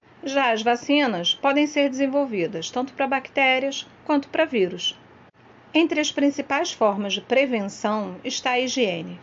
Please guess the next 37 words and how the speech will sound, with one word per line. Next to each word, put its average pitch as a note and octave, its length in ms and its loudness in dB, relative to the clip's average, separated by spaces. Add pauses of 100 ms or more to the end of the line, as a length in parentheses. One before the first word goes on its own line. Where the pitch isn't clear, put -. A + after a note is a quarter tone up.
(360)
É G3 120 2
essencial B3 560 0
lavar G3 280 2
as G3 160 -2
mãos A#3 300 0
antes A3 320 -2
de G3+ 60 -8
comer, F3 440 -2 (160)
ter A#3+ 140 4
uma B3 140 2
higiene A#3 360 0
pessoal G#3 480 -2
em E3+ 120 -4
dia, E3+ 340 -4 (380)
lavar G#3+ 360 2
os G3+ 100 -2
alimentos, G3 560 -2
como A3+ 180 -4
frutas F#3+ 440 -6
e - 20 -8
legumes, F#3 680 -4
antes B3 300 0
de B3 120 -4
consumi-los. G#3 840 -4 (800)
E G#3+ 80 0
no G#3 140 0
caso A3 320 -2
da G#3 100 0
água, G3 460 0 (220)
também G3+ 460 2
é C4 40 0
preciso B3+ 440 -2
atenção. B3+ 600 -2 (460)
Sempre G#3 600 -2
beba G3 500 0
água G#3+ 280 -2
potável. G#3 600 -2